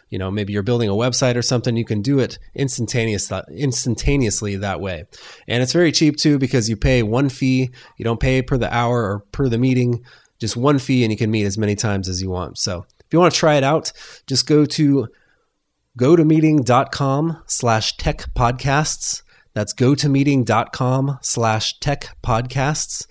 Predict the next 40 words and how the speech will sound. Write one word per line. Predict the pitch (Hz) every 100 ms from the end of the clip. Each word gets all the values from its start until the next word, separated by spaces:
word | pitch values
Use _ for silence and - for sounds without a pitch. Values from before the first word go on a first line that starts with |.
| _ - - _
And, | - 107 104
uh, | 107 101
you'll | 101
be | 110 120
able | 113 110
to | - 107 104 104 - _ _ _ _ _ _
try | - 151
it | 170
for | -
thirty | 113 170 160 147
days | 147 151
for | -
free. | - 135 143 147 -
You | 113
just | 110
need | 127
to | 107
fill | - - 131
out | 120 104
this | 107 -
one | - 127 127
little | 123
form, | 120 123 131 131
and, | 104 101
and | 104 107
you'll | 107
be | 110
able | 110
to | 104
download | 110 107 104
it | 101
and | 104
try | - 110 92
it. |
It's | 78 104
a |
great | 98 127 127
piece | 139 120
of | 110
software. | 120 110 107 87